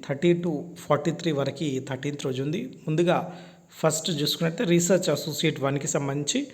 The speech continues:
ఫిఫ్టీ ఎయిట్ థౌజండ్ రూపీస్తోని ప్లస్ హెచ్ఆర్ఏతోని ఉంటుంది. ఫిఫ్-, పిహెచ్డి in chemistry ఉండాలి, two to three years experience.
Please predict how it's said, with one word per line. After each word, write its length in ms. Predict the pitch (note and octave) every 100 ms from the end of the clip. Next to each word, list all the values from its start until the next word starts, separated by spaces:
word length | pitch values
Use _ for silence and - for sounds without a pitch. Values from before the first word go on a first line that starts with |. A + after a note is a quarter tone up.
| - - _ -
ఫిఫ్టీ 280 | E3 - A3
ఎయిట్ 260 | A3 -
థౌజండ్ 460 | E3+ D#3 D3 D3+ C3+
రూపీస్తోని 600 | C#3 D3 - - D3 F3 E3+
ప్లస్ 200 | C#3+ C#3
హెచ్ఆర్ఏతోని 580 | - D3 C#3 C3+ C3
ఉంటుంది. 320 | C3 B2+ E3+ A3
ఫిఫ్-, 320 | F3 - - - - _ _ _ _ - - _ _ -
పిహెచ్డి 720 | E3+ F3+ F3+ E3 F#3 - - - - - _ _ _ - -
in 80 | D#3
chemistry 440 | D3+ D3 D3+ F#3+
ఉండాలి, 380 | F3 E3+ F3+ D4+ - - E3
two 100 | D#3 -
to 120 | E3+
three 380 | D#3+ - D3+ D3+
years 100 | D3+ C3
experience. 540 | - - C#3 D3 D3+